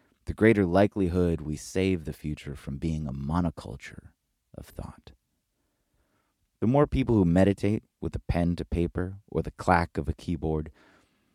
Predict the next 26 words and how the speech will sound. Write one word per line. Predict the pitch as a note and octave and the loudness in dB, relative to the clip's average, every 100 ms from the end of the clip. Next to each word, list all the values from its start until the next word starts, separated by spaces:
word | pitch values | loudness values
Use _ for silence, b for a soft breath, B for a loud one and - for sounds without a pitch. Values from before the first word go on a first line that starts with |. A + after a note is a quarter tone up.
| b b _ _ | b b _ _
the | F#2 G2+ | 0 4
more | G2+ G2+ | 8 6
fuel | - - A2 F2+ | 4 2 8 8
we | D#2+ D2+ - | 6 0 -4
pour | - G2+ D#2 C2 - | -2 -2 -2 -6 -8
into | E2+ D#2 | -10 -6
the | D2 | -6
richness | D2 F#2+ G#2+ - G#2+ G#2 - | -2 -2 -2 -4 -4 -4 -6
of | D2 - | -10 -8
conversation | - F#2+ F2 D2+ F2+ F2 - A#1+ - - _ _ _ _ _ - | -2 0 0 0 0 0 -2 -10 -12 -18 _ _ _ _ _ -4
that | E2+ E2 | 0 4
will | G2 | 4
happen | F#2+ G2 A2+ | 4 2 0
tomorrow. | F#2 F2 F2+ E2 B1 - - _ _ _ _ _ _ _ _ _ _ _ _ _ _ _ _ _ _ _ _ _ _ _ _ _ _ | -2 0 2 2 -2 -10 -20 _ _ _ _ _ _ _ _ _ _ _ _ _ _ _ _ _ _ _ _ _ _ _ _ _ _
As | G2+ A2 - | 2 2 4
to | G2 | 4
how | F2+ G2 | 8 8
one | F2 F2 | 8 6
might | E2+ D2+ - | 2 0 -2
get | D2 | -4
better | D#2 D2+ E2 - | -2 0 0 -2
at | C2+ - _ | -6 -8 _
writing, | - C#2 E2 D#2+ D#2+ E2+ F#2 | -8 -2 0 0 0 -2 -6
say, | - C#2 A#1+ - b b b - | -8 -8 -8 -14 b b b -12
the | C2+ - - | -10 -8 -4
art | D#2 F#2 | -4 -4